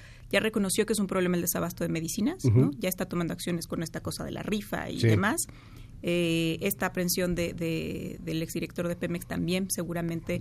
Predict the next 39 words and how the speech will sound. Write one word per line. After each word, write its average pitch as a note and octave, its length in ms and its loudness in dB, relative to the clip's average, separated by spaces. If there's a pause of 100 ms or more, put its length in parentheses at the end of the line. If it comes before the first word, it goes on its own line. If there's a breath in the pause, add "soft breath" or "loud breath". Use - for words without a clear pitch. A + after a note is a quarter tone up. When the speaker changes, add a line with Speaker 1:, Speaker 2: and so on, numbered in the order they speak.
(120)
Speaker 2:
Va G#2+ 60 4
a - 20 -4
tener G#2 180 4
una G2+ 200 4
Speaker 1:
va F#3+ 100 6
a F#3+ 40 4
tener G#2+ 160 6
Speaker 2:
repercusión. F3+ 340 4
Speaker 1:
un, - 80 -2
una F#3 120 2
repercusión F3 540 -4
positiva, G#3 680 -2 (200)
Speaker 2:
Ujú. A#2+ 100 2
Speaker 1:
este, D#3+ 400 2
con E3+ 140 -6
el D#3+ 80 -6
presidente. F3 640 -4 (400 loud breath)
Y F#3+ 80 0
bueno, G#3 300 4 (160)
digamos F#3 400 2
que - 80 -8
está F#3 180 -2
corrigiendo, F3 680 -2 (200)
corrigiendo - 420 -2
el E2 80 -6
camino. - 280 -8 (360 loud breath)
Speaker 2:
Oye, C3+ 380 8
eh, B2 100 6
finalmente, C3 800 10
Heidi, B2+ 380 8
es C3 200 8
importante C3 600 6
porque A#2 240 2
le G#2+ 80 6
preguntas C3 640 8
a - 20 4
la A2+ 100 4
gente, A#2+ 300 4
ok, A2+ 140 4